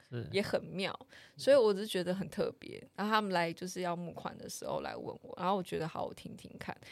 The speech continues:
Speaker 2: 然后他讲一讲，讲到后来我就说，“嗯，所以我想要知道我的这些钱付出来之后，可以为我们，就是你要怎么去保护黑熊嘛？”
Speaker 1: 帮他脖子上戴一个那个发讯器，然后追踪他。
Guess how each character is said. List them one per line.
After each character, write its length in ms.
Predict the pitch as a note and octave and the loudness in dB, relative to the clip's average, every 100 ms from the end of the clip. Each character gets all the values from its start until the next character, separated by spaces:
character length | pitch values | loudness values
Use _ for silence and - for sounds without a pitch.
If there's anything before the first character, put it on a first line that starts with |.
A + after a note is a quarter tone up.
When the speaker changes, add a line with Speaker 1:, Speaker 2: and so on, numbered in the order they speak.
| - - - | -18 -14 0
Speaker 2:
然 140 | A3 | 4
后 60 | D4 | 6
他 100 | C#4+ | 4
讲 180 | G3+ | 4
一 40 | F#3+ | 2
讲， 160 | F#3+ | 2
讲 120 | F3+ F#3 | 0 0
到 60 | |
后 220 | G#3 A3 | 0 2
来 100 | F3+ | 2
我 100 | E3 | 0
就 140 | E3 G#3 | -2 -8
说 420 | - G3+ F#3+ G3 G3 | -4 -2 0 -2 -2
，“嗯， 300 | F3+ F3 F3+ | -2 -2 2
所 120 | C4 | 6
以 80 | C4+ | 6
我 240 | F#3 E3 - | 6 0 -2
想 220 | - F3 | 0 0
要 100 | F#3 | 0
知 160 | - | -2
道 180 | F#3 F3+ | 0 2
我 140 | E3 - | 0 -2
的 100 | - | -8
这 160 | - | -4
些 80 | F#3 | -4
钱 280 | F3 - F#3 - - | -4 -6 -8 -12 -12
付 160 | - G#3 | -6 -6
出 160 | - | -2
来 180 | F3+ - | -2 -2
之 260 | - E3+ D#3+ | -6 -6 -6
后， 380 | - E3+ C#3+ A#3+ _ _ _ - - _ _ | -2 -2 -2 -6 _ _ _ -18 -18 _ _
可 120 | - F#3 | -4 -2
以 160 | E3+ | 0
为 160 | - G#3 | 2 2
我 120 | A#3+ | 2
们， 120 | - - - - | -2 -12 -18 -8
就 140 | A3 | -4
是 160 | B3+ G3+ | -2 -2
你 140 | E3+ | 0
要 120 | F3+ | 0
怎 160 | F#3 F3 | 0 -4
么 120 | E3 | -10
去 100 | - | -6
保 140 | - | -6
护 200 | - E3+ | -4 -4
黑 220 | D#3 - D3+ | -2 -4 -4
熊 260 | - - C3 | -4 -6 -10
嘛？” 160 | - - _ _ _ _ | -14 -14 _ _ _ _
Speaker 1:
帮 180 | A#2+ A2+ | 0 2
他 140 | A#2 | 2
脖 240 | A#2 A2+ A2 | 0 -2 0
子 100 | A2 | 0
上 240 | A2+ A2 | 0 0
戴 180 | A#2 A2 | 0 0
一 100 | G#2 | -2
个 300 | - G#2 G#2 - _ _ _ _ | -4 -6 -6 -10 _ _ _ _
那 100 | A#2 | -6
个 340 | A2 A2 G#2 G#2 | -2 -2 -2 -4
发 240 | - A2+ | 0 0
讯 240 | A2 A2 G#2 | 0 -2 -2
器， 420 | - A#2 G#2 A#2 A#2 | -6 -8 -10 -12 -4
然 100 | A2+ | -2
后 80 | A2 | -2
追 200 | - A2 | -2 -2
踪 240 | G#2+ G#2+ | -2 -4
他。 320 | G#2 G#2+ A2 | -4 -6 -8